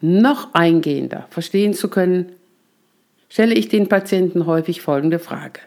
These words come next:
Stellen Sie sich vor, Sie wollen einen Film im Kino anschauen. Welche Art von Film würden Sie sich nicht anschauen wollen?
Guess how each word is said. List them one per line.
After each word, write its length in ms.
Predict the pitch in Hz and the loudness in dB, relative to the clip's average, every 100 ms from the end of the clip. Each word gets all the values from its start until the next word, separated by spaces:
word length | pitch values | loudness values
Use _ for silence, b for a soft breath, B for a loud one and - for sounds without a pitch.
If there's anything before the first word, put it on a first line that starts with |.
| _ _ _ _ _ _ _ _ _ _ _ _ _ _ _ _ _ _ B B B B B B | _ _ _ _ _ _ _ _ _ _ _ _ _ _ _ _ _ _ B B B B B B
Stellen 300 | - 269 311 | 0 2 4
Sie 120 | 294 | 4
sich 180 | 277 269 | 2 0
vor, 240 | - 214 214 | 0 2 4
Sie 160 | 208 | 2
wollen 280 | 185 196 196 | 2 2 0
einen 300 | - 196 196 | 0 -2 -2
Film 480 | 196 202 190 196 - | 0 0 2 0 -2
im 180 | 190 185 | -4 -4
Kino 340 | - 156 139 | -2 -2 -2
anschauen. 600 | - - - - - - _ | -6 -10 -10 -12 -14 -18 _
Welche 680 | 156 160 160 180 214 - - | -6 -2 0 0 -4 -8 -4
Art 260 | 190 185 185 | 0 0 -2
von 240 | - 214 | -4 -4
Film 440 | - 170 160 170 170 - _ _ _ _ - | -2 -2 0 -2 -6 -14 _ _ _ _ -4
würden 240 | 175 180 | -2 0
Sie 140 | 175 | -2
sich 260 | 170 180 - | -2 -4 -4
nicht 560 | 180 233 247 - - - _ | 0 2 0 -4 -18 -20 _
anschauen 540 | - 135 - 135 131 127 | -10 -10 -8 -8 -6 -8
wollen? 300 | 131 131 | -8 -8